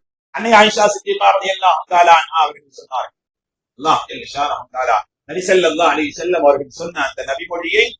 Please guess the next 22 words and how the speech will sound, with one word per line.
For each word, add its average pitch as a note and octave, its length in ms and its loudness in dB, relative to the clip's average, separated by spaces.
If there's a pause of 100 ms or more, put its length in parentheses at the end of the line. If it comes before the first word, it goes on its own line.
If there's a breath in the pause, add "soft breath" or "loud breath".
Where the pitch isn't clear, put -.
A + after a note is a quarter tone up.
(140)
அன்னை D3 220 -6
ஆயிஷா F#3+ 360 0
சித்திகா E3+ 420 -2
ரலியல்லாஹு D#3 580 -2
தஆலா C#3+ 280 2
அன்ஹா - 300 -2 (240)
நமக்கு - 320 -6
சொல்லித் F3 280 -8
தருகிறார்கள். B2+ 580 -2 (240)
ஒரு C3+ 180 -4
அடியானை G#3+ 600 4 (220)
அவனுடைய A#3+ 500 8
அமல் C4+ 380 8
நாமாவை B3+ 480 8 (140)
அல்லாஹ் A#3 460 6
பார்த்து B3+ 480 6 (420)
துருவி B3+ 480 2 (160)
துருவி B3 440 2
கேள்வி A3+ 400 2
கணக்கு G#3+ 380 -2
கேட்க G#3 360 -4
ஆரம்பித்தால் G3 720 6